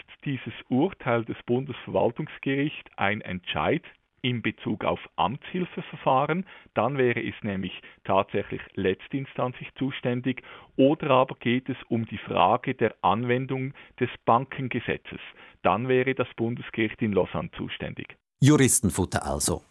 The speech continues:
Speaker 2: Ob das Bundesgericht zuständig ist, das entscheiden die Lausanner Richter selber.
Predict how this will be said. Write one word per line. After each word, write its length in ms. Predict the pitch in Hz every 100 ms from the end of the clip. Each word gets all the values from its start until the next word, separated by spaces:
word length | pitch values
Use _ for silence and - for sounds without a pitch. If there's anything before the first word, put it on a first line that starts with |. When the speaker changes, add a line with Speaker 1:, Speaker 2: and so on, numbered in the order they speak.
| _
Speaker 2:
Ob 220 | 98 -
das 200 | 82 -
Bundesgericht 580 | - 107 104 - 110 110
zuständig 640 | - 123 113 120 113 -
ist, 320 | 131 - - 131
das 120 | 120
entscheiden 480 | 127 - 110 107 113
die 120 | 110
Lausanner 440 | 101 92 85 90 92
Richter 240 | - 120
selber. 440 | - 87 82 -